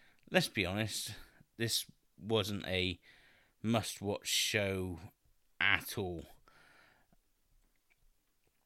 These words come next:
It's a shame because Tony Khan has actually been trying quite hard, I think,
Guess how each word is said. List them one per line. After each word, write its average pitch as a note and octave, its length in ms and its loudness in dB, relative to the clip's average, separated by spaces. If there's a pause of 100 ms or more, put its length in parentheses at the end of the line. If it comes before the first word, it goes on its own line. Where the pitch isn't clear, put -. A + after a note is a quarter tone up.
(320)
It's C3 160 4
a C#3+ 60 4
shame D#3 320 10
because B2+ 300 0
Tony A#2+ 260 4
Khan A2 460 0
has A#2 480 0 (400)
actually G2+ 380 -2
been G2 260 -2
trying G2 640 -2 (1300)
quite A#2 320 0
hard, A#2+ 340 -2
I A#2+ 80 -4
think, B2+ 260 0